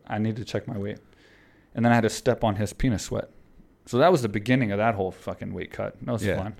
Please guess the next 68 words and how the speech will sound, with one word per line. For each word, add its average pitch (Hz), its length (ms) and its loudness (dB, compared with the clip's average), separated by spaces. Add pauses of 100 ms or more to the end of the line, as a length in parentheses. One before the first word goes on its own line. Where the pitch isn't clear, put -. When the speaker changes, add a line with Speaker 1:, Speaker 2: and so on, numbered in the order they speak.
(500)
Speaker 2:
That 113 120 4
was 104 120 -2
fun. - 220 -16 (260)
Anyway, 113 220 6
back 123 220 4
to, 131 180 6
uh, 104 160 6
taking 101 560 0
half-naked 127 520 2
<laughs> - 80 4
pictures 151 280 4
of 110 100 4
you. 131 140 2
Man, 139 220 6
that's 147 120 0
a - 60 -2
lot 117 180 2
of, 113 160 0
uh, 110 380 4
Speaker 1:
Yeah. 113 340 2
So - 140 -2
then 131 80 6
we 123 40 4
got, 123 140 0
we 131 100 0
sent 147 180 -2
the 120 60 0
photos 135 360 8
Speaker 2:
bromance. 113 160 2
Speaker 1:
in, 151 180 -6
and 117 80 -2
I 113 60 2
got 104 180 0
picked. 160 240 2
I 117 40 0
went 107 140 -2
to 107 60 -2
L 107 180 0
A. 156 240 2 (840)
And, 104 320 0
uh, 104 60 0
Speaker 2:
They 131 80 8
actually, 151 240 6
remember, 131 320 4
if - 180 -4
you 123 60 4
looked 135 260 2
on 123 80 4
the 110 80 2
internet 107 300 2
back 87 180 -2
then, 90 280 -6 (220)
was 98 120 -2
it 95 80 -2
called 110 160 2
the 127 60 0
internet 135 220 -4
back 135 160 -6
then? 139 260 -8 (100)
Speaker 1:
I 98 80 -6
don't 92 300 -6
know. 90 40 -10 (460)
Speaker 2:
Uh, 98 140 0
they 110 260 4
actually 127 240 2
used 113 280 4
that 117 200 6
picture 90 420 -4